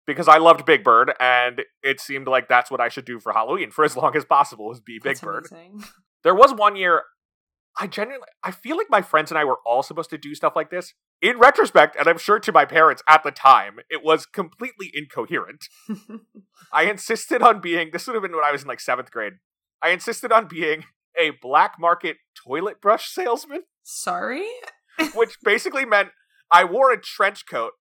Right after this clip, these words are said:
Speaker 1: and inside the trench coat, I had fastened toilet brushes the way that, like,
Speaker 2: <laughs>
Speaker 1: somebody would watches in a movie.
Speaker 2: <laughs>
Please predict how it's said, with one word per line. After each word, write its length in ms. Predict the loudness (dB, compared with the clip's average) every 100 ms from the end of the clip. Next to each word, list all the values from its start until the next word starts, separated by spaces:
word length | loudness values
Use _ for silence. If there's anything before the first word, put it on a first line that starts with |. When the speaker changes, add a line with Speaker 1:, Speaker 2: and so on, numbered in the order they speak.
| _
Speaker 1:
and 140 | -6 -6
inside 440 | -12 -4 0 0
the 80 | 0
trench 360 | -8 -8 -8 -6
coat, 180 | -6 -4
I 100 | -4
had 160 | -4 -8
fastened 500 | _ 2 2 0 -14 -16
toilet 380 | -8 -4 -4 -4
brushes 400 | -2 -4 -6 -16 -10
the 80 |
way 180 | -6 -4
that, 120 | -6 -10 -8
like, 120 | -6 -4 -8 -6
Speaker 2:
<laughs> 180 | -10 -4
Speaker 1:
somebody 300 | -2 -2 -4
would 320 | -2 -2 0
watches 520 | 2 4 4 2 -8
in 160 | -4 -4
a 60 | -4
movie. 400 | -8 -12 -14 -12
Speaker 2:
<laughs> 680 | -12 -12 _ _ -12 -8 -8